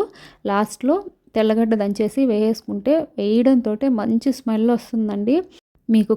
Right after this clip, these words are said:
కరివేపాకు స్కిప్ చేసినా పర్లేదు కానీ తెల్లగడ్డ మాత్రం స్కిప్ చేయకండి, మంచి స్మెల్ వస్తుంది. So ఇక ఇవన్నీ అయిపోయిన తర్వాత అటుకుల్లో వేసేసి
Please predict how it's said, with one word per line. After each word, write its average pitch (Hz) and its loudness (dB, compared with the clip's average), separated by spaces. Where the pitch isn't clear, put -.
కరివేపాకు 247 2
స్కిప్ - -8
చేసినా 233 4
పర్లేదు 226 2
కానీ 240 0
తెల్లగడ్డ 233 2
మాత్రం 214 0
స్కిప్ - -12
చేయకండి, 226 0
మంచి 214 0
స్మెల్ 208 -4
వస్తుంది. 208 -2
So 254 -8
ఇక - -10
ఇవన్నీ 208 -2
అయిపోయిన 220 0
తర్వాత 202 -4
అటుకుల్లో 220 -4
వేసేసి 208 0